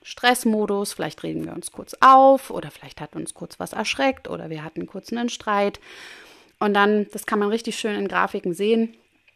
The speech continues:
reguliert sich das Nervensystem wieder runter in einen Entspannungsmodus. Vielleicht ist irgendwas schön, ich habe ein bisschen Ruhe, ich genieße mein Essen. Und das macht es ein paar Mal über den Tag. Das heißt, das ist der Normalzustand.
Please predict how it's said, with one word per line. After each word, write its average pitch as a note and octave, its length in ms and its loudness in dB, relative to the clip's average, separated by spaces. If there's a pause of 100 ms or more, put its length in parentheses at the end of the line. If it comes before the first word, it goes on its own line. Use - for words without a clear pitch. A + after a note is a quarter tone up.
(340)
reguliert F#3 520 -2
sich F3+ 160 -10
das - 160 -12
Nervensystem E3+ 720 -2
wieder D3 180 -12
runter A3+ 640 6
in F3 120 -4
einen D#3 180 -6
Entspannungsmodus. G3+ 1080 0
Vielleicht D#3+ 340 -6
ist - 100 -12
irgendwas D3+ 400 -14
schön, A#3 500 2
ich - 140 -12
habe D#3 160 -10
ein E3 100 -10
bisschen F#3 340 -8
Ruhe, A3+ 560 4
ich - 200 -12
genieße E3 340 -4
mein B3+ 220 -2
Essen. G#3+ 460 -4 (560)
Und A3 180 0
das B3+ 140 2
macht C4 220 6
es B3 120 -4
ein A3 80 2
paar F#3 280 4
Mal F3 260 2
über F3 160 -2
den D#3+ 160 -4
Tag. - 320 -14
Das F3 160 -8
heißt, G3 260 0
das G3+ 160 -2
ist - 160 -12
der F#3+ 100 0
Normalzustand. D#3 1080 -8